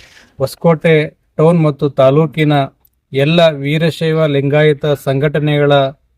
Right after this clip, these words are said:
ಮುಖಾಂತರ ನಡೆಯುತ್ತಿರುವ ಒಂದು ಧಾರ್ಮಿಕ ಸಮಾರಂಭದ,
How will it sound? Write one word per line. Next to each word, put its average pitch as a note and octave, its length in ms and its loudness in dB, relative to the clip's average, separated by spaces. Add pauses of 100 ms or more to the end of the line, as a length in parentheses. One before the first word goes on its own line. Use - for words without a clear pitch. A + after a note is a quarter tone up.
ಮುಖಾಂತರ D3 760 -2 (420)
ನಡೆಯುತ್ತಿರುವ D3+ 800 0
ಒಂದು C#3 260 -2
ಧಾರ್ಮಿಕ D3+ 540 -2 (360)
ಸಮಾರಂಭದ, C#3+ 840 0